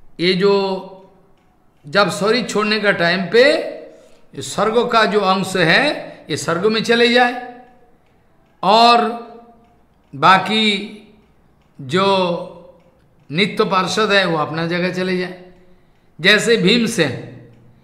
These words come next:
भीमसेन वायु का अव-, वायु, वायु, वायु का अवतार, वायुदेव का कृपा से। आई बात समझ में? अश्विनी कुमारोद्वय कामदेव है, अश्विनी कुमारोद्वय का कृपा से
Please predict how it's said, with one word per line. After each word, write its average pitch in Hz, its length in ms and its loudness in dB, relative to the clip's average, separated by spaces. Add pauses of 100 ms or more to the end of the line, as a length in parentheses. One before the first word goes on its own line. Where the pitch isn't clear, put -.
(180)
भीमसेन 220 580 0
वायु 190 280 0
का 202 140 0
अव-, 180 300 -2
वायु, 175 380 -2
वायु, 175 360 -2 (840)
वायु 170 240 -2
का 180 160 -6
अवतार, 165 460 -8 (340)
वायुदेव 175 420 0 (100)
का 180 180 0
कृपा 175 420 -8
से। 175 200 -10 (1600)
आई 165 140 0
बात 196 180 0
समझ 190 240 -4
में? 127 240 -8
अश्विनी 220 380 -4
कुमारोद्वय 196 760 0
कामदेव 185 460 -2
है, - 440 -8 (580)
अश्विनी 202 340 -4
कुमारोद्वय 185 580 -2
का 180 160 -6
कृपा 175 380 -4
से 165 520 -6